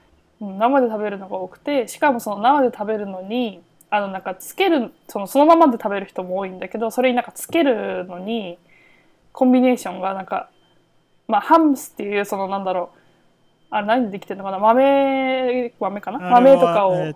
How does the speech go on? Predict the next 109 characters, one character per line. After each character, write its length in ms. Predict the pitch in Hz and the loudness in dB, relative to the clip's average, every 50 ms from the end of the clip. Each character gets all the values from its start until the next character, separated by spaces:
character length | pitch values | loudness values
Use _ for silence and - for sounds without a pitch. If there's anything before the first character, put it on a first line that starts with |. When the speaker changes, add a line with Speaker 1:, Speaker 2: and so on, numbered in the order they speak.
| _ _ | _ _
Speaker 2:
と、 420 | - 156 151 143 143 143 143 151 | -10 -8 -6 -6 -6 -6 -6 -8
ひ 200 | 185 - - 202 | -10 -12 -4 -2
よ 140 | 208 208 208 | 0 0 0
こ 140 | - 220 208 | -2 -6 -6
豆 260 | 202 180 175 175 170 | -6 -6 -6 -8 -6
と、 80 | 175 220 | 0 2
Speaker 1:
そ 80 | 240 | 2
う 40 | 226 | 2
そ 40 | 208 | 2
う 20 | |
そ 60 | 214 | 0
う 60 | 208 196 | -2 -4
そ 100 | - 202 | -8 -14
う 40 | |
そ 140 | 185 - - | -16 -16 -14
う。 20 | 180 | -12
Speaker 2:
そ 40 | |
れ 80 | 160 151 | -12 -8
か 140 | - 151 147 | -8 -6 -4
ら、 300 | 147 143 143 139 135 135 | -4 -4 -4 -4 -6 -8
え 40 | 131 | -10
っ 40 | |
と、 760 | 131 _ - 143 135 131 131 131 131 131 127 127 127 127 127 - _ _ _ _ | -10 _ -12 -12 -10 -8 -8 -8 -8 -8 -8 -10 -10 -12 -14 -18 _ _ _ _
タ 100 | - - | -8 -6
ヒ 140 | 143 170 202 | -4 -4 -4
ー 60 | 180 | -6
ニ 100 | 165 151 | -6 -8
っ 20 | 139 | -12
て 160 | - - 143 | -12 -12 -10
い 160 | 139 139 160 196 | -8 -6 -4 -4
う、 200 | 208 180 131 110 | -4 -4 -4 -6
Speaker 1:
う 80 | - | -8
ん。 200 | 135 131 127 127 127 | -10 -12 -12 -12 -14
Speaker 2:
あ 40 | 127 | -16
の、 460 | 127 127 127 127 127 127 131 127 135 - | -16 -16 -16 -14 -14 -14 -14 -14 -16 -16
中 220 | - - 165 156 151 | -10 -8 -8 -8 -8
東 180 | - 160 156 156 | -8 -8 -8 -8
の、 280 | 165 180 165 143 135 131 | -8 -8 -8 -8 -10 -12
え 40 | |
っ 20 | 123 | -12
と、 120 | - 135 | -14 -14
ご 160 | 127 135 165 | -10 -8 -6
ま 440 | 180 190 190 185 180 180 180 180 175 - _ _ - | -4 -4 -2 -2 -2 -4 -6 -8 -10 -16 _ _ -12
ペ 140 | 156 165 151 | -8 -8 -8
ー 40 | |
ス 120 | - - - | -8 -12 -16
ト 80 | - | -18
み 120 | 127 123 - | -18 -18 -18
た 140 | - - 120 | -18 -16 -10
い 40 | |
な 60 | 233 240 | -8 -8
の 220 | 226 220 214 208 | -6 -6 -6 -8
で 60 | 202 | -8
で 60 | 208 | -8
き 60 | 202 - | -8 -10
た 80 | 208 | -10
調 80 | - - | -10 -12
味 0 | |
料 0 | |
を 0 | |
Speaker 1:
う 20 | |
ん、 0 | |
そ 0 | |
う 0 | |
そ 0 | |
う 20 | - | -12
そ 80 | - - | -12 -10
う。 40 | |
そ 180 | - - 254 262 | -4 0 2 4
う 40 | 262 | 4
い 40 | 262 | 2
う 20 | |
の 120 | 247 240 220 | 0 -2 -4
と 120 | 254 262 - | -6 -10 -8
か、 400 | - - 359 359 294 247 220 214 | -4 0 0 2 2 0 0 -2
Speaker 2:
混 120 | 208 202 | -4 -6
ぜ 80 | 208 202 | -10 -12
て 60 | - | -12
作 160 | - - - | -16 -18 -18
る 60 | 123 120 | -20 -20
や 40 | |
つ。 200 | - - - _ _ _ | -20 -20 -20 _ _ _
Speaker 1:
そ 120 | - 233 | -6 -4
の 120 | 220 208 | -2 -2
ア 60 | 202 208 | -2 -2
ボ 140 | 208 220 | -2 -2
カ 160 | 214 - 226 208 | 0 0 0 2
ド 380 | 214 208 208 202 202 196 196 _ _ _ _ | 2 0 0 0 -2 -4 -6 _ _ _ _
と 80 | - 214 | -8 -6
か 180 | - 196 190 190 | -4 -4 -6 -4
の、 180 | 196 196 196 | -6 -8 -10
そ 100 | 190 196 | -10 -12
の、 220 | 180 185 180 180 180 _ _ _ _ - 202 190 _ - | -12 -12 -12 -12 -14 _ _ _ _ -20 -20 -20 _ -18
な 120 | 262 190 185 | -14 -14 -12
ん 60 | 185 | -10
だ 80 | 180 180 | -8 -8
ろ 60 | 185 | -8
う、 80 | 185 185 _ _ _ | -10 -12 _ _ _
デ 120 | - 180 | -6 -6
ィ 0 | 180 | -6
ッ 380 | _ _ - 202 190 185 180 | _ _ -8 -8 -6 -6 -6
プ 60 | 180 - | -8 -10
す 120 | - 202 | -12 -8
る 80 | 185 190 | -4 -4
や 100 | 180 180 | -4 -4
つ 120 | - - | -6 -12
と 100 | - - | -20 -8
か 320 | - 269 269 262 226 202 | -2 2 2 2 2 2
っ 80 | 185 - | -2 -8